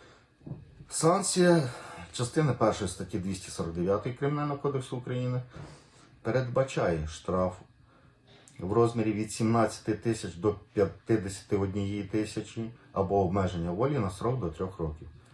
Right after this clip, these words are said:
Коли ж такі діяння були вчинені з застосуванням вибухових, отруйних речовин, електроструму або іншим способом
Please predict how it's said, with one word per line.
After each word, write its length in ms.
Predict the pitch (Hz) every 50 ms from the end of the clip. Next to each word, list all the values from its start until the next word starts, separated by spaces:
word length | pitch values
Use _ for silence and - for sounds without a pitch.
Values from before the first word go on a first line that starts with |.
| - - - - - _ _ -
Коли 220 | - 113 139 165
ж 120 | 160 -
такі 260 | - 156 - - 170 160
діяння 580 | 127 113 113 110 123 120 107 98 90 85 82
були 400 | 82 92 110 120 131 131 123 117
вчинені 600 | 107 101 - - 107 98 90 85 85 85 85 82
з 40 | 78
застосуванням 760 | 82 110 123 123 - 143 - - 113 104 107 92 90 92 90
вибухових, 600 | 107 113 113 117 117 - - 101 92 87 - -
отруйних 480 | 104 101 104 104 101 95 95 90 -
речовин, 360 | 101 95 - 101 101 98 92 85
електроструму 640 | - 120 113 110 - 98 90 - - 101 104 98 98
або 180 | 95 92 92
іншим 340 | 95 104 101 95 - 87 82
способом 520 | - - - 104 101 92 92 90 85 85